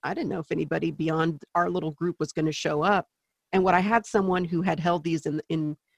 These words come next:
Texas and other cities say, "If you have ten people show up and there's meaningful conversation, you had a successful event. Pat yourself on the back and do it again next year." And that's liberated me in so many ways to not feel the pressure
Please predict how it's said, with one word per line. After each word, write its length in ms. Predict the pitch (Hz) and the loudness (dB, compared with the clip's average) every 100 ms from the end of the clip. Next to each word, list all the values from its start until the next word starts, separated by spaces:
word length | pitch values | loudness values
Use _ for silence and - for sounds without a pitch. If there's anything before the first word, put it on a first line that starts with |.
| _ | _
Texas 400 | - 170 - 170 | -4 -4 -2 -2
and 80 | 165 | 0
other 180 | 160 160 | 2 0
cities 380 | - 175 165 - | -2 -2 -2 -2
say, 240 | 156 151 - | -4 -4 -2
"If 140 | 165 - | -4 -2
you 160 | 226 | -4
have 200 | 269 277 - | -4 -6 -6
ten 240 | 190 170 | -2 -2
people 320 | 160 170 - 170 | -2 -6 -4 -6
show 280 | - 165 | -2 0
up 180 | 170 170 - _ _ _ | 2 0 -4 _ _ _
and 120 | 165 170 | 0 0
there's 220 | 180 147 | 0 0
meaningful 580 | 165 170 175 170 175 165 | 0 2 0 -2 -4 -4
conversation, 800 | 165 165 160 - 170 170 180 165 _ _ _ _ | -4 -4 -4 -4 -4 -2 -4 -4 _ _ _ _
you 160 | 185 | 4
had 120 | 220 165 | 4 4
a 60 | |
successful 600 | 147 - - 156 - 165 - | -4 -10 -6 -6 -4 -4 -4
event. 480 | 160 143 135 - - _ _ | -4 -2 -4 -8 -20 _ _
Pat 140 | - - | -4 -2
yourself 320 | 196 - 165 156 | 0 0 0 0
on 80 | |
the 80 | 151 | -2
back 220 | - 151 - | 0 -2 -2
and 80 | 160 | -4
do 160 | 165 165 | -2 -2
it 60 | |
again 260 | 151 151 143 | -2 -2 -2
next 300 | 143 - - | -4 -6 -14
year." 180 | - - _ _ _ _ - | -16 -18 _ _ _ _ 2
And 120 | 220 | 4
that's 360 | 262 - - - | 4 2 -8 -4
liberated 640 | 196 254 254 226 190 165 | 2 2 4 4 4 2
me 220 | 170 165 | 2 2
in 120 | - 175 | 0 -2
so 300 | - 208 202 | 0 4 6
many 220 | 202 190 | 6 4
ways 320 | 170 180 170 | 4 4 2
to 100 | - | 2
not 180 | 185 - | 2 2
feel 200 | - 180 | 2 2
the 100 | 165 | 2
pressure 540 | - 214 190 - 160 | 0 0 0 0 -2